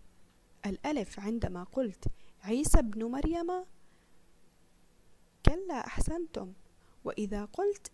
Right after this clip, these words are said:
ابن، هل قمت به-، بلفظ الألف؟ ممتاز. إذن فنستنتج أصدقائي أن هناك أحرفا في اللغة العربية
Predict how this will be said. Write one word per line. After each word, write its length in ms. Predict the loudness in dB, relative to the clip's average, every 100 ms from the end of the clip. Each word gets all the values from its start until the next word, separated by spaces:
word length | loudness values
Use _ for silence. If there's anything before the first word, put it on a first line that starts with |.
| -2
ابن، 360 | -2 -4 -8 -10 -14
هل 220 | -6 -6
قمت 300 | -4 -6 -4
به-، 280 | -4 -4 -6
بلفظ 340 | -4 -4 -4 -4
الألف؟ 600 | -6 -4 -6 -6 -12 -20 -20 -20 -20 -20 -14
ممتاز. 760 | -10 -10 6 8 8 -2 -6 -14 -18 -18 -20 -20 -20 -20 -20 -16 -6
إذن 400 | -4 -4 -6 -10 -16 -20 -20 -20 -20 -10
فنستنتج 600 | -2 2 4 4 2 0
أصدقائي 880 | 0 -4 -8 -8 -8 -6 -6 -6 -8 -12 -6
أن 200 | -4 -4
هناك 480 | -6 -8 -8 -8 -8
أحرفا 560 | -8 -6 -6 -8 -8
في 140 | -10 -6
اللغة 280 | -4 -4 -4
العربية 720 | -4 -4 -6 -6 0 0 0